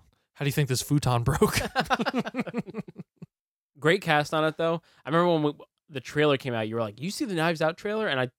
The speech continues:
Speaker 2: was like, "Yeah, but it's, like, Rian Johnson. Like, I'm not sure how I feel 'cause he's got the Star Wars stank
Speaker 1: Yeah,
Speaker 2: on
Speaker 1: and
Speaker 2: him."
Speaker 1: I
Speaker 2: And you're
Speaker 1: was
Speaker 2: like,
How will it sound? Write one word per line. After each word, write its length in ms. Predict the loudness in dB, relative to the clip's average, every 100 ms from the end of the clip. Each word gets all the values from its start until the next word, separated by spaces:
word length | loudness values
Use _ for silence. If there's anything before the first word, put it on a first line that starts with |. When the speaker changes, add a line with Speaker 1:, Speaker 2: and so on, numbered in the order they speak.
| _ -18
Speaker 2:
was 140 | -12
like, 140 | -12
"Yeah, 200 | -8 -6
but 160 | -2 -2
it's, 120 | -4
like, 120 | -8
Rian 260 | -6 -4 -4
Johnson. 460 | -4 -4 -4 -6 -6
Like, 200 | -6 -8
I'm 160 | -10
not 220 | -8 -8 -10
sure 340 | -12 -8 -4
how 80 | -2
I 60 | -4
feel 380 | -4 0 0 0
'cause 120 | -4
he's 120 | -10
got 160 | -8 -8
the 80 | -8
Star 300 | -2 2 2
Wars 220 | 2 -2
stank 240 | -4 0
Speaker 1:
Yeah, 160 | 4 4
Speaker 2:
on 40 |
Speaker 1:
and 60 | 6
Speaker 2:
him." 40 |
Speaker 1:
I 20 | 6
Speaker 2:
And 60 |
you're 80 | 8
Speaker 1:
was 80 | 8
Speaker 2:
like, 80 | 6